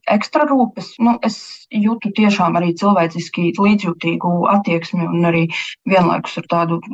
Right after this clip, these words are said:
augstu profesionalitāti, kas deva to sajūtu, ka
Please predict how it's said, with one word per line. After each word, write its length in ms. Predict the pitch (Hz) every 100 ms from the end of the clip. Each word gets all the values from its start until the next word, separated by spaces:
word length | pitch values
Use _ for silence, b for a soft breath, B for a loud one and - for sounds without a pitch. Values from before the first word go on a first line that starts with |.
| -
augstu 480 | 185 180 - - 160 170 - 165
profesionalitāti, 1120 | 175 190 175 - 165 160 156 156 160 165 165
kas 220 | - 147 -
deva 420 | - 165 170 175 175
to 140 | 160
sajūtu, 480 | - 175 170 165 - _
ka 220 | - 165